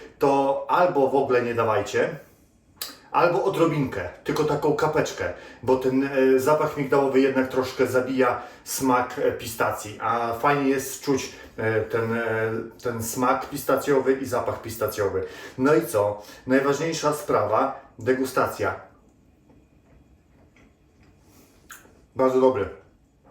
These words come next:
Ja już cwaniaka rżnę, bo wczoraj już zjadłem jeden kawałek i wiem, jak smakuje. I dlatego ja dałem troszkę więcej, znaczy więcej, no tyle, ile w przepisie dodałem tego zap-, zapachu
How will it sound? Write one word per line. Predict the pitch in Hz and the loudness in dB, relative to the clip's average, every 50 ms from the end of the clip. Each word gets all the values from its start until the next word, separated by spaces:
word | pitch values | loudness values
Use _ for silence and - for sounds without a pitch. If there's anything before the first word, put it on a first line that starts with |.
| - - - _ _ _ _ _ _ _ _ _ _ - - - | -20 -20 -20 _ _ _ _ _ _ _ _ _ _ -20 -10 -2
Ja | 123 123 | 2 2
już | 123 127 127 - - - - _ _ _ _ _ _ _ _ _ _ _ _ _ _ _ _ _ _ - - - _ - | 2 2 0 -2 -8 -14 -20 _ _ _ _ _ _ _ _ _ _ _ _ _ _ _ _ _ _ -20 -20 -20 _ -14
cwaniaka | - - 139 131 131 131 131 - 127 117 | -4 0 2 2 2 2 0 0 0 0
rżnę, | 113 110 117 127 127 | 0 -2 -2 -2 0
bo | 127 123 123 127 - - - - - - - - | 2 4 4 2 2 -2 -8 -16 -20 -20 -20 -20
wczoraj | - - - - - 135 120 123 120 | -20 -20 -10 -2 0 2 4 4 2
już | - | 2
zjadłem | - 135 135 123 117 110 | 2 2 2 2 2 0
jeden | 110 110 107 107 | -2 -2 -4 -4
kawałek | 107 104 107 110 123 131 - - - - - - - - - - - - - | -4 0 0 2 0 0 -2 -6 -14 -20 -20 -20 -20 -20 -20 -20 -20 -8 0
i | 139 131 131 131 - - - - _ _ _ _ _ _ _ _ _ _ _ _ _ - - | 2 4 4 4 2 -2 -14 -20 _ _ _ _ _ _ _ _ _ _ _ _ _ -12 -4
wiem, | 139 131 131 127 127 | 2 6 6 6 6
jak | 127 127 | 4 0
smakuje. | - 139 139 135 - 151 139 120 107 - - - - - - - - - | 0 -2 -2 -2 0 0 2 2 2 2 0 -4 -10 -16 -20 -20 -16 -10
I | 131 | -4
dlatego | 127 123 123 123 135 131 127 127 127 131 - - | -2 0 0 2 2 4 4 4 2 0 -2 -2
ja | 135 131 127 | 0 2 2
dałem | 127 131 131 127 120 | 2 2 2 2 0
troszkę | - 131 127 - - 131 | -2 -6 -6 -4 -2 0
więcej, | 127 131 127 127 - 127 - - | 2 2 0 0 0 -4 -6 -4
znaczy | 131 127 123 - 135 123 | -4 -4 -4 -4 -4 -2
więcej, | 113 107 95 95 104 101 101 | -2 -2 -2 -2 -4 -4 -4
no | 117 120 120 120 - - - - - - | -4 -6 -6 -8 -10 -16 -20 -20 -12 -2
tyle, | - 147 151 151 151 | 2 4 6 6 6
ile | 147 143 | 6 4
w | - | 2
przepisie | - - 139 135 147 143 - 113 107 | 0 0 -2 0 0 -2 -2 0 0
dodałem | 104 104 104 104 104 104 104 | 0 0 0 0 0 -2 -2
tego | 113 113 107 | -4 -4 -4
zap-, | 101 104 107 - - - | -4 -4 -4 -6 -6 -6
zapachu | - 123 113 113 117 - - 107 107 - | -6 -4 -2 -2 -2 -2 -2 -4 -6 -6